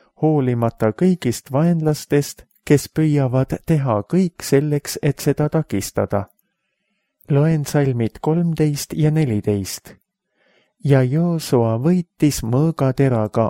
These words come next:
Amaleki ning tema rahva. Ja Issand ütles Moosesele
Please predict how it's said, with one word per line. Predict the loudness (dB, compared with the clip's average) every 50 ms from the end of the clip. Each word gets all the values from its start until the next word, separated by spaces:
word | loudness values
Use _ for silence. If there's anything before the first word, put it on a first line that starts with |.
| -2 -2
Amaleki | -2 0 0 0 0 0 2 0 0 -2 -2 -2 -2 0 0 -2
ning | -2 -2 -2 -2 -2 0
tema | 0 0 2 2 0 0
rahva. | 0 -2 -2 -6 _ _ -4 -4 -4 -4 -4 -8 _ _ _ _ _ _ _ _ _ _ _ _ _ -4
Ja | 0 2 2 2 2
Issand | 0 -2 -4 -8 -4 -2 0 0 0 0 -2
ütles | -2 -4 -4 _ -2 0 0 0 0
Moosesele | 0 0 0 0 0 0 0 -2 -2 0 -2 -2 -2 -2 -4 -6